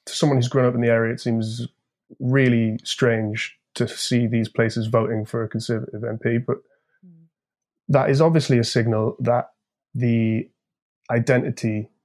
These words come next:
Speaker 1: of these places is in flux, you know? Um,
Speaker 2: Yeah.
Speaker 1: f-, I read that as perhaps not a positive <laughs> outcome of people being ready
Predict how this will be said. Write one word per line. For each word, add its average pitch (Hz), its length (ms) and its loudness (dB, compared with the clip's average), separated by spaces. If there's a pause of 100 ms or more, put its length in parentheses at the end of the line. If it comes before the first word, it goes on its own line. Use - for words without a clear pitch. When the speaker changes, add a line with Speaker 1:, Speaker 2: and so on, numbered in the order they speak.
(1300)
Speaker 1:
of 117 120 2
these 117 180 2
places 113 500 -2
is 117 200 -2
in 110 160 0
flux, - 480 -2
you 117 100 -2
know? 135 260 0 (220)
Um, 117 360 4 (360)
Speaker 2:
Yeah. - 60 -20
Speaker 1:
f-, - 140 -20 (280)
I 143 140 6
read 135 240 2
that 123 240 2
as 117 240 -2 (180)
perhaps 113 320 -2
not 117 320 0 (480)
a - 60 -16
positive 120 640 -4 (240)
<laughs> - 680 -2
outcome 120 600 2
of - 120 -8
people 123 220 2
being 117 220 0
ready 113 380 0